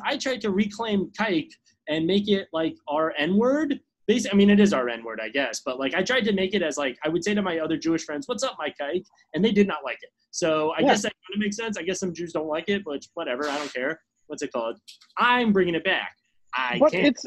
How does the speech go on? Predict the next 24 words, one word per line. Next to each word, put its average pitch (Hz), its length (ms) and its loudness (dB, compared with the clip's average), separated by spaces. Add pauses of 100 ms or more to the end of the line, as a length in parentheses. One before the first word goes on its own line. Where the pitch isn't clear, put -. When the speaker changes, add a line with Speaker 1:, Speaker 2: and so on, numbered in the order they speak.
(100)
Speaker 2:
it's 233 220 4
like 262 220 6
the 240 100 6
white 170 360 4
guys 165 400 4
who 165 80 -2
get 160 180 4
really 156 280 0
mad 147 280 0
about 143 260 0
N-words 147 680 0
in 139 180 -2
rap 123 240 2
songs. 113 320 -4 (460)
Speaker 1:
Yes, 156 200 2
Speaker 2:
Like, 147 180 0
you're, 208 100 6
Speaker 1:
exactly, - 320 0
Speaker 2:
you're 214 160 10
Speaker 1:
yeah. 190 80 4
Speaker 2:
representing 196 600 2
your 160 180 0
people 160 300 -2
poorly. 139 400 -2